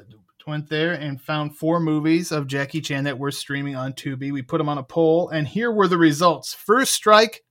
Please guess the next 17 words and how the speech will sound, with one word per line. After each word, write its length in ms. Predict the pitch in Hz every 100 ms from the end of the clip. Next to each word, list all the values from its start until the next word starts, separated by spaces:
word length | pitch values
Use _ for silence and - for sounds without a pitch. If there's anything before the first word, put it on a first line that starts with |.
| -
with 140 | 156
eleven 380 | 160 170 175 170
percent, 460 | 160 - 165 170 -
The 80 | -
Protector 800 | 160 160 165 240 233 165 160 208 _ _ _
seventeen 640 | - 208 185 175 - 190
percent, 460 | 165 147 - 156 - _
City 440 | - - 262 269 220
Hunter 560 | 160 170 160 160 160 _ _ _
twenty-seven 600 | - 185 165 - 170 151
percent, 400 | 147 135 151 139 -
and 160 | 135 131
the 200 | 127 - _ _ _
winner 440 | 156 170 143 107 - _ _ _
with 180 | 143 127
forty-five 920 | - 202 220 175 123 - 165 170 160
percent, 460 | 139 127 170 165